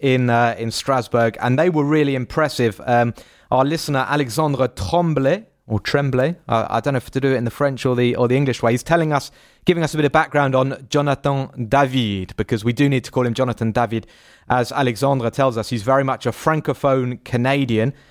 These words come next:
Um, he says, "There was a moment," this is, uh, Alexandre Tremblay, "there was a moment of doubt on last week's pod, um, concerning what language Jonathan was comfortable speaking in. As I mentioned, Ottawa is one of the most bilingual cities in the world. Not only do you have the city of Gatineau,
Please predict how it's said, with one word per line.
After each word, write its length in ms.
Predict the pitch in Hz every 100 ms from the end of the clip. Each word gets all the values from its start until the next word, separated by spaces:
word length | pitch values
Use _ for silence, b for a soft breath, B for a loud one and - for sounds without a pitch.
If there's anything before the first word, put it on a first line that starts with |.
| b b b
Um, 260 | 110 107 117
he 160 | 120
says, 240 | - 120 -
"There 100 | 220
was 140 | 165
a 40 |
moment," 520 | 147 160 135 127 - -
this 180 | 107
is, 160 | 113 -
uh, 60 | 98
Alexandre 400 | 107 101 107 101
Tremblay, 480 | 90 123 120 98 123 - b b b
"there 100 | 143
was 100 | 143
a 40 | 160
moment 260 | 156 147
of 80 | 123
doubt 300 | 135 143 -
on 80 | 123
last 240 | 123 -
week's 260 | 120 110 -
pod, 520 | - - 156 156 - b b b
um, 180 | 107 104
concerning 500 | 98 113 131 123 117
what 160 | 117 113
language 600 | 123 143 123 117 - -
Jonathan 560 | 131 127 - 120 120 -
was 180 | 113
comfortable 420 | - 127 - 107 104
speaking 460 | - 127 113 113
in. 120 | 98
As 160 | 90 135
I 80 | 165
mentioned, 380 | 170 160 120 - 175
Ottawa 540 | 190 - 123 110 139 - b b b
is 140 | 113
one 120 | 151
of 60 | 135
the 60 | 139
most 200 | 131 -
bilingual 480 | 175 202 170 147
cities 360 | 135 139 135 127
in 80 | 147
the 80 | 165
world. 280 | 175 127
Not 220 | 131 135 160
only 240 | 151 135
do 100 | 135
you 80 | 120
have 180 | 127 -
the 80 |
city 360 | 110 143 - 123
of 300 | 113 - -
Gatineau, 560 | 147 143 139 120 117